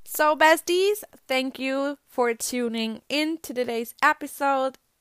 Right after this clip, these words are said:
If this episode was in some type of way helpful for you, I would be more than happy if you could give this podcast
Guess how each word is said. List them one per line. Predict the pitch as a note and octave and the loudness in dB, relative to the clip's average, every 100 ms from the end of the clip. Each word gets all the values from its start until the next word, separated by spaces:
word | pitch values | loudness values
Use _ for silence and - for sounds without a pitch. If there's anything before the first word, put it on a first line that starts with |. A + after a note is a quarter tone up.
| _ | _
If | C#4+ F#4 - | -6 -6 -6
this | F#4 F4+ - | -10 -10 -8
episode | C4+ C4+ - A#3+ A3+ | -8 -10 -8 -6 -6
was | A3+ A#3 - | -6 -8 -8
in | A#3+ B3 | -12 -12
some | - - - A#3+ B3 C4+ D4+ _ _ - | -14 -14 -6 -4 -4 -8 -12 _ _ -20
type | - C4+ B3+ | -6 -4 -4
of | - B3 A#3 | -6 -10 -10
way | A3 A3 G3 G3 G3 _ _ _ | -6 -4 -4 -6 -10 _ _ _
helpful | - G4 G#4+ B3+ A#3+ | 0 0 0 -4 -4
for | A#3 | -4
you, | G#3+ A3 | -2 0
I | A3 | 0
would | A3 A#3 | -2 -6
be | A#3+ | -8
more | A3 A3+ A#3+ A#3 | -6 -4 0 0
than | A#3+ B3+ | -2 -6
happy | B3 A#3 A#3+ A#3+ A#3 - | -4 -4 -4 -6 -8 -4
if | G#3 A3 | -4 -2
you | C4+ D4+ | -6 -6
could | F#4+ D#4 | -8 -6
give | D#4 C#4+ | -8 -6
this | D4 - | -10 -10
podcast | D4+ - C4 | -10 -10 -10